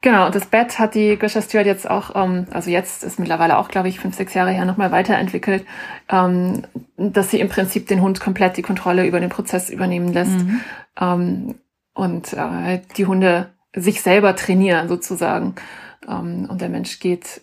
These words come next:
Speaker 1: geht hinterher, greift ganz, ganz wenig ein. Man arbeitet sehr viel auf sehr große Distanz.
Speaker 2: Mhm.
Speaker 1: Ähm, und das finde ich sehr attraktiv,
Speaker 2: Mhm.
Speaker 1: sehr schön. Ähm,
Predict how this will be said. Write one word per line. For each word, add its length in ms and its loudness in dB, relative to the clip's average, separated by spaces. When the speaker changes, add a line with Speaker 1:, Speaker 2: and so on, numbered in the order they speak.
Speaker 1:
geht 180 -4
hinterher, 440 2
greift 220 0
ganz, 160 -4
ganz 160 -2
wenig 320 0
ein. 220 6
Man 100 2
arbeitet 300 -2
sehr 120 0
viel 160 -2
auf 120 -4
sehr 160 0
große 260 -4
Distanz. 480 -2
Speaker 2:
Mhm. 160 -4
Speaker 1:
Ähm, 360 0
und 180 -2
das 140 -4
finde 240 2
ich 160 -6
sehr 580 2
attraktiv, 500 -2
Speaker 2:
Mhm. 140 0
Speaker 1:
sehr 160 -4
schön. 340 0
Ähm, 500 2